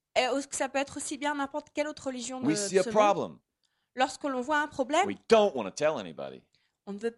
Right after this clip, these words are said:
Speaker 1: de le dire à personne.
Speaker 2: So we bang that sin down into the soap.
Speaker 1: Et en fait, on fait en sorte que cette lame de rasoir, en tapant dessus, ça va s'enfermer dans le savon.
Speaker 2: Whether you're in Tibet,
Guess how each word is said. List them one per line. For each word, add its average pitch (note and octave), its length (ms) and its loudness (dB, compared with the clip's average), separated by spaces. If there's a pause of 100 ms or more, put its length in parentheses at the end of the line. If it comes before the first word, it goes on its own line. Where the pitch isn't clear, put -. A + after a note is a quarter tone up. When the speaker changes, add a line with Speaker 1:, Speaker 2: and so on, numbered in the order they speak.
Speaker 1:
de G#3+ 80 4
le A3+ 100 2
dire A#3+ 220 -4
à G#3 60 -6
personne. A3 360 -8 (880)
Speaker 2:
So F#2+ 340 -2 (120)
we A#2 200 -4 (200)
bang C3+ 220 -12
that A2 160 -16
sin A2+ 300 -12
down G#2+ 200 -10
into F2+ 180 -18
the D#2+ 100 -18
soap. - 180 -16 (680)
Speaker 1:
Et D#4 40 2
en - 100 2
fait, D4 240 -2
on C#4 120 -2
fait C#4 180 2
en C4 80 4
sorte E4 260 2
que D4 60 0
cette B3 240 -2
lame C#4+ 160 2
de C4 80 -2
rasoir, C4 460 2
en F4 60 -2
tapant C4+ 320 2
dessus, D4 220 -8
ça A#3 200 -2
va G#3 420 4
s'enfermer C#4 560 0
dans C4+ 100 -2
le C4 60 -2
savon. A#3 280 -4
Speaker 2:
Whether C3+ 220 2
you're C#3+ 180 -2
in B2+ 80 -4
Tibet, D#3 640 2